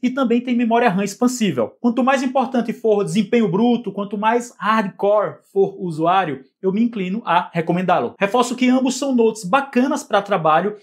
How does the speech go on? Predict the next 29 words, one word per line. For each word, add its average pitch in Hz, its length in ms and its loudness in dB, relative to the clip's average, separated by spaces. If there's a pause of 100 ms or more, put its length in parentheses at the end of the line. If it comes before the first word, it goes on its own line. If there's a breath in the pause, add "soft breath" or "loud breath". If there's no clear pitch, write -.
(160 loud breath)
e 233 100 2
executam 254 520 0
com 247 200 2
competência 247 580 0
parecida 254 640 0
àquele 285 420 0
núcleo 262 920 0
de 180 100 -8
tarefas 180 560 0
de 143 80 -8
escritório 190 680 -2
e 185 60 -8
coisa 180 200 -6
até 180 120 -6
um 226 80 -4
pouquinho 208 320 -4
mais 190 120 -4
avançada. 165 600 -2
Navegam 185 420 0
bem 185 160 -2
na 170 100 -2
web 160 220 0
com 160 140 -6
múltiplas 156 420 -4
abas, 165 520 0
executam 185 680 0
mídias 160 480 0
sem 165 200 -6
problemas 156 720 -2